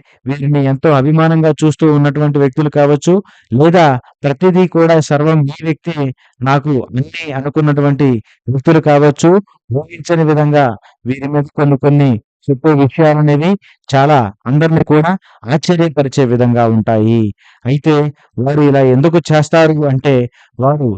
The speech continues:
స్వార్థం కాదు, అసూయ కోసం. అంటే మీరు మీకన్నా కూడా ప్రత్యేకంగా అభివృద్ధిలోకి వస్తున్నారని కావచ్చు,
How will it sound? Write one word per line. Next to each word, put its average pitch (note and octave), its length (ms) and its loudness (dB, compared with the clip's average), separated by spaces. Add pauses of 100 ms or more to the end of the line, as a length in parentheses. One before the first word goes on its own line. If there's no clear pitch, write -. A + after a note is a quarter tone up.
స్వార్థం D3+ 500 -2
కాదు, C3+ 360 0 (320)
అసూయ G3 360 -12 (100)
కోసం. C3+ 380 2 (760)
అంటే A#2+ 280 -2 (560)
మీరు D3+ 280 2
మీకన్నా D#3 520 0
కూడా D3 340 0 (420)
ప్రత్యేకంగా E3 640 -2
అభివృద్ధిలోకి C#3+ 680 -10
వస్తున్నారని D3+ 600 0
కావచ్చు, D#3 460 2